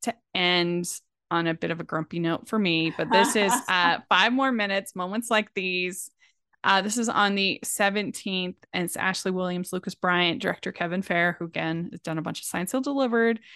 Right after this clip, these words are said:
Speaker 1: Um, the second holiday story inspired by Scotty McCree's song, Five More Minutes. A young widow's Christmas wish for her son is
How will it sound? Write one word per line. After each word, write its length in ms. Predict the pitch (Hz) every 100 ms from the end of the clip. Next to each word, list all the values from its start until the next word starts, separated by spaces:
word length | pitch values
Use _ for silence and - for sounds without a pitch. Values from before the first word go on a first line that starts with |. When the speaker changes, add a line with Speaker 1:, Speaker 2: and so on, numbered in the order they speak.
| - - - -
Speaker 1:
Um, 340 | 185 180 180 190
the 160 | 196
second 380 | 196 247 277 339
holiday 400 | 226 233 233 226
story 580 | 220 - 196 190 190 175
inspired 460 | 185 - 180 185 180
by 140 | 175
Scotty 320 | - - 175
McCree's 420 | 185 - 185 180
song, 260 | - 220 220
Five 260 | 202 165 165
More 120 | 165
Minutes. 460 | 175 214 208 - - - - _ -
A 60 |
young 260 | 185 202 254
widow's 320 | 233 196 185
Christmas 480 | - 233 - 240 -
wish 260 | 175 165 -
for 100 | -
her 100 | 180
son 340 | - 196 175
is 140 | 160